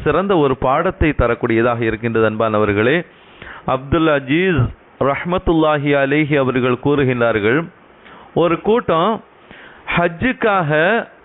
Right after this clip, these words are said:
புறப்பட்டு ஆசையோடும்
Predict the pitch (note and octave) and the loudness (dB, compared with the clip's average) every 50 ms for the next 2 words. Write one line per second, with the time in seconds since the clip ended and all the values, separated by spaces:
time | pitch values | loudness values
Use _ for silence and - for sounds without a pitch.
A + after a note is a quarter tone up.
0 | - - - - - - - - - F3 F3+ G3+ F#3+ - G3 F#3 - - E3+ D3+ | -20 -20 -20 -20 -20 -20 -8 -4 -2 0 0 0 -2 0 -2 -2 -2 0 0 2
1 | C3+ A2+ - - - - _ _ - - - - - - - - - - - - | 2 2 0 -2 -10 -20 _ _ -20 -20 -20 -20 -20 -20 -20 -20 -20 -20 -10 -4
2 | - B2 C3+ D#3+ F#3+ G3+ - - G3+ F#3+ F#3+ G#3 A3 A3+ A3 G#3 F#3+ F3 E3 D3 | -2 0 0 0 0 -2 -2 -2 0 2 2 2 2 2 2 0 -2 -2 -4 -8